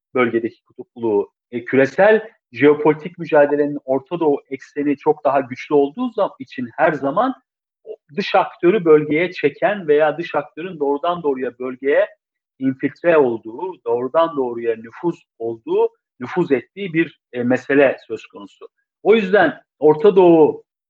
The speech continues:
nasıl bir Orta Doğu bundan sonra olacak? Bu güç dağılımıyla,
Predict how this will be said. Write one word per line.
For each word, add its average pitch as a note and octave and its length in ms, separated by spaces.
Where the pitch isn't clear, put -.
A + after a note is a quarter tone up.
nasıl D#3+ 400
bir C#3+ 100
Orta B2+ 340
Doğu A2+ 200
bundan B2 360
sonra A#2 420
olacak? B2 540
Bu E3 240
güç F3 280
dağılımıyla, C#3 760